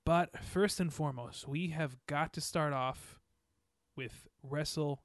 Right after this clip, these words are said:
Kingdom ten. You know, when we started this podcast back during the start of the G one Climax twenty-five in July, I remember saying that this is a boom period for professional wrestling, and not so much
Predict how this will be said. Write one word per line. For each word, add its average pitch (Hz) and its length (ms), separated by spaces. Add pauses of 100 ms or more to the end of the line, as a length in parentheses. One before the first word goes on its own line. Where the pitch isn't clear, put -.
(160)
Kingdom 135 420
ten. 139 240
You 180 120
know, 220 180 (280)
when 180 120
we 254 100
started 311 360
this 208 160
podcast 151 840 (340)
back 170 420 (380)
during 269 200
the 247 60
start 226 460 (100)
of 180 460
the 151 80
G 151 220
one 170 180
Climax 160 640
twenty-five 165 760
in 160 160
July, 151 540 (360)
I 190 100
remember 254 420
saying 196 640
that 156 560 (480)
this 247 440
is 180 520
a 156 360 (120)
boom 202 440
period 135 440
for 147 200
professional 185 640
wrestling, 185 440
and 175 240
not 302 200
so 285 240
much 196 440